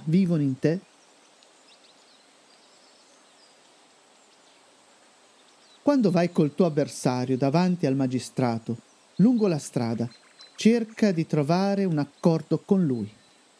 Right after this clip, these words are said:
Chi è questo avversario di cui Gesù ci parla? Ha tre identità. È Dio, è il prossimo ed è me stesso.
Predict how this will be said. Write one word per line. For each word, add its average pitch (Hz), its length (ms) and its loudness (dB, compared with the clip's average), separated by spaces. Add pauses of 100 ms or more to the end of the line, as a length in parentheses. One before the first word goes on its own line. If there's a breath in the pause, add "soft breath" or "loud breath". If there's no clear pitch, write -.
(420)
Chi - 120 2
è 220 80 2
questo - 280 0
avversario 139 760 0
di 139 120 -4
cui 151 220 0
Gesù 139 240 0
ci 139 160 -2
parla? 131 440 -4 (580)
Ha 185 120 4
tre 185 280 0
identità. 143 680 -4 (440)
È 156 160 4
Dio, 160 420 -2 (600)
è - 60 0
il 143 260 2
prossimo 170 640 -2 (480)
ed 151 140 -2
è 175 60 2
me 196 120 2
stesso. - 560 -6